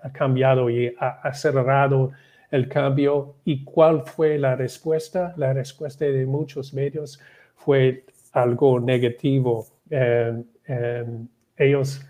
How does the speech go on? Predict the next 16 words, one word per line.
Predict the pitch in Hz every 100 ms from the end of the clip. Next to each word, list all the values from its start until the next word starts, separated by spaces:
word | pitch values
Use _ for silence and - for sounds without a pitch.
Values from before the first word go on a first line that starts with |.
| _ _ _ -
han | 135 120 120
despedido | 131 131 - 127 147 151 143 127
a | 120
muchos | 131 156 143 131
periodistas, | 139 123 117 120 170 180 - 180 165 156 135
reducieron | 127 123 123 117 - 135 135 131 - _ _ -
la | 127
calidad | - 143 135 127 151 170 170
de, | 143 131 127
de | 135 131
los | 131 135 135
productos | - 143 135 147 - 151 -
para | - 127 117
proteger | - 135 131 120 - 139
las | 131 120 -
ganancias, | 131 131 143 143 - 139 135 -